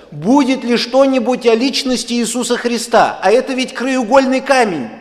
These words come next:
Вы при-, представляете? Священное Писание говорит: «Христос — краеугольный камень. Убери этот край-, камень, стройка рухнет». И вот прислушиваешься прямо к проповеди и думаешь, будут ли говорить об этой личности? Нет, вообще нет.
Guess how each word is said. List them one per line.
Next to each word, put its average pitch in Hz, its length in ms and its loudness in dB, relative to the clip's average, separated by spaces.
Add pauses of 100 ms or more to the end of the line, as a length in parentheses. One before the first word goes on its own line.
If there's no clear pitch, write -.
Вы 170 120 -14
при-, 226 200 -4
представляете? 240 840 -2 (300)
Священное 277 480 -4
Писание 254 420 -4
говорит: 220 220 -6
«Христос — 262 720 -6
краеугольный 254 880 0
камень. 190 400 -2 (300)
Убери 254 480 -2
этот 233 300 -2
край-, 254 360 -2
камень, 277 380 -2
стройка 240 500 0
рухнет». 247 540 -4 (1040)
И 202 80 -4
вот 262 180 0
прислушиваешься 285 960 0
прямо 254 320 0
к - 140 -10
проповеди 277 480 0
и - 20 -12
думаешь, 247 300 -4 (280)
будут 262 520 2
ли 262 100 -2
говорить 254 500 2
об 254 160 2
этой 254 220 0
личности? 254 600 -4
Нет, 202 420 0
вообще 214 400 -2
нет. 254 340 -4